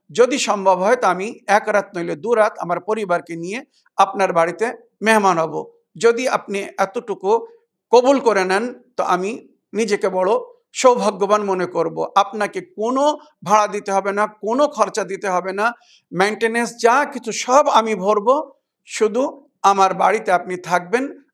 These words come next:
আর বাড়ির খেয়াল রাখবেন, মনে রাখবেন।" এতটা বলে ওই তাজির ওই সওদাগর ওই তালিব ইলমকে চাবি দিয়ে চলে গেলেন, চাবি দিয়ে চলে গেলেন।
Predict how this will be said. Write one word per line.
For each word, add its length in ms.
আর 180
বাড়ির 420
খেয়াল 300
রাখবেন, 440
মনে 240
রাখবেন।" 460
এতটা 380
বলে 360
ওই 140
তাজির 600
ওই 100
সওদাগর 640
ওই 120
তালিব 320
ইলমকে 580
চাবি 340
দিয়ে 520
চলে 320
গেলেন, 320
চাবি 300
দিয়ে 220
চলে 300
গেলেন। 240